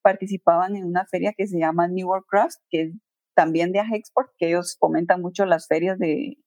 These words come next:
de comercialización, que esa principalmente era para exportar. Entonces, habían dos enfoques diferentes, ¿verdad? Había que identificar el mercado objetivo,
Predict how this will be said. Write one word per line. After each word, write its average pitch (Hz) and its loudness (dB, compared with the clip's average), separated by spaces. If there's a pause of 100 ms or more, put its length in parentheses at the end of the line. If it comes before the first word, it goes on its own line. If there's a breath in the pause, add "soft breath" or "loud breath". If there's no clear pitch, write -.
(160)
de 160 -2
comercialización, 165 0 (580 soft breath)
que 196 4
esa 240 2
principalmente 190 -2
era 247 0
para 180 2
exportar. 202 2 (640)
Entonces, 185 -2
habían 185 2
dos 190 2
enfoques 190 -4
diferentes, 185 -2
¿verdad? 156 2
Había 165 0
que 196 -4 (260)
identificar 170 -2
el 156 -2
mercado 180 0
objetivo, 196 -4